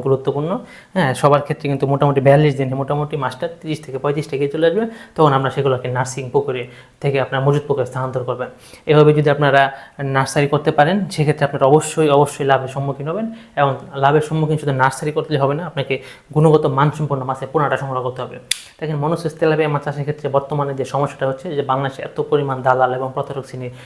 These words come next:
মানে, দৌরাত্ম্য বৃদ্ধি পাচ্ছে। আসলে আমাদের দেশে চাষি ভাইরা বুঝতেই পারে না যে কোনটা মনোসেক্স তেলাপিয়া, কোনটা নরমাল তেলাপিয়া। কারণ আমাদের,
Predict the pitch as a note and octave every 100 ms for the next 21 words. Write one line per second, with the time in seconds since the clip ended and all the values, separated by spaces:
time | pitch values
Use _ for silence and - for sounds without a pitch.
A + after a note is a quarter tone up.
0 | - - C#3+ C#3 B2+ C#3 C#3 - B2 C3
1 | C#3 D3 C#3+ - C3+ C#3+ C#3 C#3 C#3 C#3+
2 | - D#3+ D3+ D3+ C#3 E3+ - D3+ D3+ D#3
3 | D3 C#3 C#3 C3 C3+ D3 D3 D#3 - D3+
4 | D3+ E3 D3 C3+ B2+ B2+ C3 B2 B2+ B2
5 | C#3 - - - _ D3+ D3 D3 D3